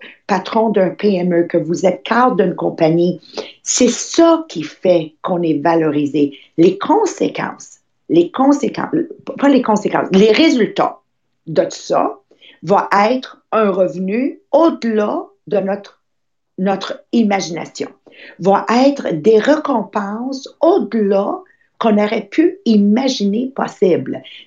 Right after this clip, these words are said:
Tu sais, Jean-Philippe, là, vu que t'es ma, ma vedette du jour, merci encore une fois pour, euh, ta belle énergie hier. J'encourage tout le monde sur le podcast d'aller voir sur Bureau,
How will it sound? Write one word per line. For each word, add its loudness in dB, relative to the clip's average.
Tu 2
sais, 4
Jean-Philippe, 2
là, 2
vu 2
que 4
t'es 2
ma, 2
ma 2
vedette 2
du -6
jour, -2
merci -4
encore -6
une -6
fois -2
pour, -2
euh, -8
ta -4
belle 0
énergie -4
hier. 2
J'encourage -6
tout -2
le 0
monde -2
sur 0
le 2
podcast 0
d'aller 2
voir 2
sur -8
Bureau, 0